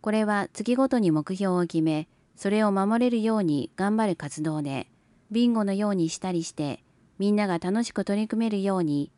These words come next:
工夫をして行っています。この活動の他にも、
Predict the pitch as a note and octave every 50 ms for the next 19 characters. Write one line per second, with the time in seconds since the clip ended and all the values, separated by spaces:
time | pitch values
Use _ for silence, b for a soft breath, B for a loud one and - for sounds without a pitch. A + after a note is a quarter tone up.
0 | _ - E3+ E3 F3+ G3+ G3+ G3+ G3 F#3+ - - - F3 F3 E3+ - E3 E3+ E3
1 | E3 - - D#3 D3+ D3 C#3+ C3+ C#3+ D3+ - - _ b b b b b b b
2 | b b b b b b b b b _ _ _ - A3 A3+ A#3+ A#3+ - A#3 A#3
3 | B3 A#3+ A#3 A#3+ A#3+ A#3+ A#3 A#3 A#3 A3+ A#3 A#3 A#3 A3+ G#3 F3+ D3 D3 D3+